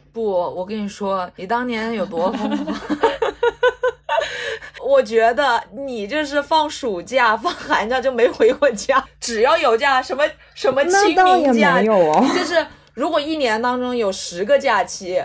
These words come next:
Speaker 1: 你至少有七个都跟他待在一块儿，你知道吗？
Speaker 2: 没有那么夸张，主要是因为大学真的是实在是假期太多了，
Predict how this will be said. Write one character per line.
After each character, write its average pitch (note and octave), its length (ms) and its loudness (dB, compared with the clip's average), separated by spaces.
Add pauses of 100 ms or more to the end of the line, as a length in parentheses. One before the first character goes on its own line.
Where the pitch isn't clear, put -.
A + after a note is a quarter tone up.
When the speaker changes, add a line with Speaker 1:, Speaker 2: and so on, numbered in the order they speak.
(340)
Speaker 1:
你 B3 160 -2
至 D#4+ 180 -6
少 E4+ 180 2
有 B3 140 6
七 C4+ 320 -8
个 B3+ 100 2
都 B3 120 0
跟 B3+ 120 2
他 - 200 -6
待 B3 100 -4 (220)
在 - 80 2
一 A#3+ 180 -2
块 B3 200 -4
儿， A#3+ 120 -2
你 G#3 140 -6
知 G#3 160 -14
道 A3+ 280 -4
吗？ G#3+ 120 -8 (380)
Speaker 2:
没 A3 260 0
有 E4 120 0
那 D#4+ 180 2
么 C4+ 160 0
夸 A#3+ 260 -4
张， G#3+ 360 -4
主 G3 100 0
要 F#3+ 120 2
是 D4+ 140 -4
因 D4+ 140 -4
为 D#4 180 -2 (160)
大 D4 180 -4
学 F3+ 220 2
真 B3+ 180 -4
的 C4+ 140 -2
是 A#3 120 -2
实 F3+ 200 -6
在 A#3 180 -4
是 A3 140 -4
假 A3+ 180 -4
期 A3 140 -14
太 F#3 200 -6
多 A#3+ 160 2
了， A#3 300 0